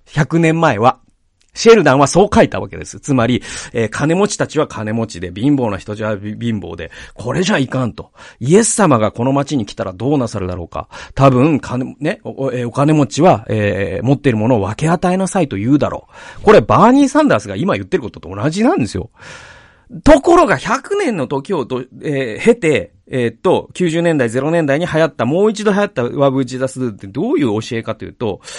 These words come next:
えーっと、ワブ・ジーザス・ドゥを牧師、ユースパスターみたいな人が講談から語るときに、このね、えーっと、社会の不均衡を正しましょうよって言った人って多分いなくて、違うんですよ。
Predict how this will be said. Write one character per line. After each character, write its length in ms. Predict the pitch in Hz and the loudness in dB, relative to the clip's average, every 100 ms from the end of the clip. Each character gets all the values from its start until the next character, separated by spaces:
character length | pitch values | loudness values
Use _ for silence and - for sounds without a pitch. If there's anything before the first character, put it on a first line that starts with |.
| - - - | -16 -16 -6
え 120 | 120 | -4
ー 40 | |
っ 20 | - | -2
と、 240 | 117 - | -2 -2
ワ 180 | 143 208 | 0 0
ブ・ 120 | 226 | 0
ジ 120 | 196 208 | -6 -4
ー 20 | |
ザ 100 | 214 | -4
ス・ 160 | 208 | -6
ド 100 | 190 | -6
ゥ 140 | 208 147 | -4 -2
を 160 | 135 | -2
牧 240 | 107 131 - | -2 -6 -4
師、 160 | 135 127 | -4 -2
ユ 200 | 139 156 | -2 -2
ー 40 | |
ス 100 | - | -2
パ 140 | 143 156 | -6 -8
ス 80 | |
タ 80 | 107 | -6
ー 60 | 95 | -6
み 100 | 104 | -6
た 80 | 101 | -6
い 40 | |
な 60 | 95 | -8
人 140 | 107 | -6
が 100 | 101 | -6
講 240 | - 131 | -4 -2
談 160 | 139 139 | -2 -2
か 100 | 135 | -2
ら 80 | 135 | -2
語 280 | - 135 135 | -2 -2 -2
る 60 | 139 | -2
と 100 | 139 | -6
き 120 | 101 | -8
に、 200 | 104 85 - - - - | -8 -10 -16 -18 -20 -16
こ 180 | - 180 | -2 0
の 240 | 247 262 | 4 4
ね、 240 | 247 285 403 - | 2 0 -2 -10
え 220 | - 131 | -4 -2
ー 20 | 127 | -2
っ 20 | |
と、 140 | 139 | -2
社 180 | - 196 | -4 -4
会 160 | 247 180 | -2 -2
の 80 | |
不 160 | - 135 | -4 -6
均 300 | - 233 233 | -2 -2 0
衡 120 | 139 | -2
を 80 | 107 | -4
正 320 | - 180 226 | -4 -6 -4
し 60 | 254 | -2
ま 140 | 269 | 0
し 40 | 294 | 2
ょ 100 | 294 | 6
う 60 | |
よ 260 | 220 117 - | 6 4 -2
っ 20 | _ | _
て 100 | 143 | 2
言 80 | - | 2
っ 40 | |
た 140 | 294 | 2
人 140 | 143 160 | -2 -4
っ 40 | |
て 60 | 101 | -8
多 140 | - 262 | -6 -4
分 140 | 117 | -4
い 80 | 107 | -4
な 120 | 139 | -4
く 100 | - | -6
て、 300 | - 95 - - - - _ _ _ _ - | -10 -10 -10 -18 -20 -20 _ _ _ _ -4
違 60 | 175 | 2
う 140 | 185 | 8
ん 20 | |
で 100 | - | 8
す 100 | 110 | 6
よ。 120 | 87 | -2